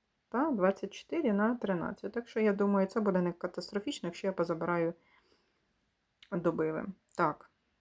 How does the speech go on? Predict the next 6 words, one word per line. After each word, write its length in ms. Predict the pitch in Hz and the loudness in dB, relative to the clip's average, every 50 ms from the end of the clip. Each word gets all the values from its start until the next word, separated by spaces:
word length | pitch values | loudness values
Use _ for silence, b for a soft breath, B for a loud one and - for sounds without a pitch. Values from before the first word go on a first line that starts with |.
| _ _ _ _ _ _ _ _ _ _ - | _ _ _ _ _ _ _ _ _ _ -14
Хоча 380 | 202 - - 208 202 - 320 339 | -4 2 2 4 6 8 8 8
би 120 | 269 262 | 8 6
тут, 220 | 247 - 233 220 - | 4 2 -2 -2 -2
якби, 220 | 170 165 170 170 | -2 0 0 -2
зробити, 480 | 165 175 160 165 170 160 156 - - - | 0 -2 -2 -2 -2 -4 -4 -4 -6 -6
е, 680 | - - - - - - - - - - - 196 190 | -6 -6 -8 -8 -10 -8 -8 -8 -8 -8 -8 -10 -12